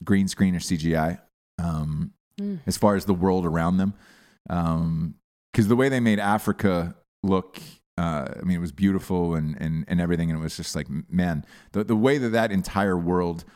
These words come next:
Speaker 1: looked was, uh, was incredible. And I, I can't even wrap my mind around directing something like that.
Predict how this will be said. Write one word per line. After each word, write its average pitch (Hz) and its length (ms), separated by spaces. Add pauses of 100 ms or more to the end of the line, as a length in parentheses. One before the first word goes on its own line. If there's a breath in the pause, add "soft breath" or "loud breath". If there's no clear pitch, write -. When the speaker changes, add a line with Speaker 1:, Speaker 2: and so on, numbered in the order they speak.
(180 soft breath)
Speaker 1:
looked 92 520 (160)
was, 85 320
uh, 80 580
was 95 220
incredible. 78 640 (340 soft breath)
And 80 360
I, 110 200
I 110 100
can't 123 280
even 87 240
wrap 87 260
my 85 160
mind 80 480
around 78 560 (500)
directing 82 440
something 78 320
like 73 140
that. 69 260